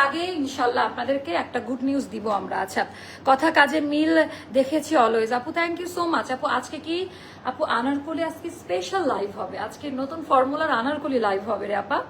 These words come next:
তো চলেন এবার আমি দেখাই দিব আরেকটা, ওটা, ওটা দেখাই দিই। আচ্ছা, এটা আমি দেখাই দিই লাইভে। এবার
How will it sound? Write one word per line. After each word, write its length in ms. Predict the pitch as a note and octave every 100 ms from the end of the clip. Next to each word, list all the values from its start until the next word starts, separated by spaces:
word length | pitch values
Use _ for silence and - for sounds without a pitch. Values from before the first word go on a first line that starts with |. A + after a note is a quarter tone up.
| - - -
তো 60 | C#4+
চলেন 340 | D4 D#4 E4 E4+
এবার 140 | D#4+ E4
আমি 160 | E4 C#4
দেখাই 240 | A#3+ B3 D4+
দিব 100 | C#4 D4+
আরেকটা, 280 | A#3 B3 D#4 C#4+
ওটা, 300 | B3+ A3+ C4
ওটা 140 | B3+ C4+ G#3+
দেখাই 220 | G3+ A3 G3+
দিই। 100 | F#3+ - - -
আচ্ছা, 160 | A#3+ C#4+ D4+
এটা 120 | E4 F4
আমি 100 | F4
দেখাই 380 | B3+ A#3+ D4+ D4+
দিই 80 | D#4+ C4
লাইভে। 200 | A3+ C#4+ C4+
এবার 160 | C#4